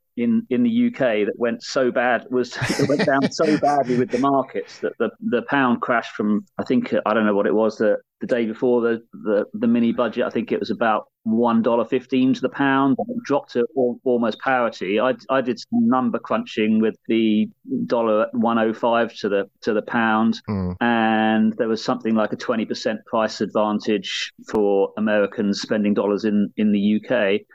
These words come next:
Speaker 1: And that's gonna get even better because another part of the mini budget that was not widely reported was that they're reintroducing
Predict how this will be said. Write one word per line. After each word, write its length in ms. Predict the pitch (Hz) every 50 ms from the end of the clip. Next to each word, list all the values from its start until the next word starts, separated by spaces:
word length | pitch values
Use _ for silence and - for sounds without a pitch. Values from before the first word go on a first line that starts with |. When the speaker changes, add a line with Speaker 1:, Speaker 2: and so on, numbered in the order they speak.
| - - _ -
Speaker 1:
And 100 | 113 117
that's 160 | 139 - - -
gonna 180 | 131 120 117
get 160 | 104 120 120
even 440 | 120 120 117 110 113 113 110 110 110 - _ - -
better 560 | - 110 107 - - - 92 104 107 113 - - -
because 460 | 117 104 - - 117 117 107 - - - - -
another 260 | 113 113 131 143 131
part 280 | - - 113 110 107 104
of 40 | 101
the 60 | 101
mini 200 | 110 117 113 107
budget 360 | - 117 110 - - - -
that 140 | - 117 104
was 180 | 90 101 92 -
not 140 | 127 - - - - -
widely 380 | 110 113 117 113 - 110 101
reported 600 | 101 98 - - 135 127 123 117 - - 92 87 -
was 440 | 104 110 107 110 107 101 - - -
that 180 | - 113 123 - - -
they're 160 | 120 113 113
reintroducing 1200 | 110 131 131 123 113 107 - 113 101 120 120 120 120 - - 117 110 107 107 104 110 110 110 -